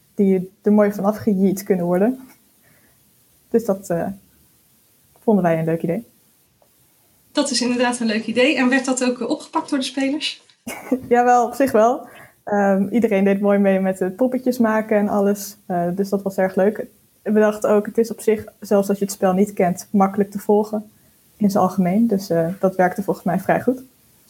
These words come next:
Speaker 2: Ja. En welke rollen hadden jullie, eh, uitgekozen voor deze, eh, ronde?
Speaker 1: We hadden wat nieuwe wolvenrollen toegevoegd, zoals de stoorwolf. Die kon ervoor zorgen dat de stemming anoniem blijft aan het einde.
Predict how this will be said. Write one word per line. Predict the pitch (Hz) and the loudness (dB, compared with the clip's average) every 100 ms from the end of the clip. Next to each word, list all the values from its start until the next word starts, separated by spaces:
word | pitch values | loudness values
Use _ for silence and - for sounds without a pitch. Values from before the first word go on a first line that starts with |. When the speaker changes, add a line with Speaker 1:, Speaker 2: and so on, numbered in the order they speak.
| _ _ _ _ - | _ _ _ _ -6
Speaker 2:
Ja. | 339 - - _ _ - - - | -6 -6 -20 _ _ -20 -20 -4
En | 277 262 | 0 2
welke | 302 294 277 | 2 0 2
rollen | 320 262 185 | 2 0 -2
hadden | 185 196 | -8 -10
jullie, | 202 202 196 | -8 -6 -6
eh, | 185 | -4
uitgekozen | 202 - - 180 196 | -8 -10 -8 -8 -8
voor | - 202 | -10 -8
deze, | 196 202 202 190 196 202 | -6 -4 -6 -8 -10 -12
eh, | 190 196 | -10 -8
ronde? | 214 202 190 190 - _ _ _ _ _ | -8 -8 -10 -12 -16 _ _ _ _ _
Speaker 1:
We | 220 | -6
hadden | 208 240 233 | -2 0 2
wat | 214 | 2
nieuwe | 214 233 247 185 | 4 4 4 2
wolvenrollen | 180 254 254 190 180 175 | 2 0 0 -2 0 -2
toegevoegd, | 175 214 202 208 208 - - | -4 -6 -2 -2 -4 -8 -8
zoals | - 202 196 | -2 -2 -2
de | 185 175 | -4 -4
stoorwolf. | 175 - - 240 247 233 254 - - _ _ _ _ - | -6 -4 2 4 4 2 0 -2 -12 _ _ _ _ -2
Die | 196 196 | -2 0
kon | 208 196 | 0 2
ervoor | 190 190 | 0 0
zorgen | 190 185 202 | 2 0 0
dat | 190 190 - - | -2 -4 -12 -12
de | - 175 175 170 - _ | -4 -2 0 -2 -6 _
stemming | - - 233 220 175 - - | -8 0 2 4 2 -2 -6
anoniem | - 202 190 180 165 | 0 4 4 2 0
blijft | 175 208 254 - - | 0 0 -2 -6 -6
aan | 247 233 | -2 0
het | |
einde. | 233 220 226 240 | 2 2 2 0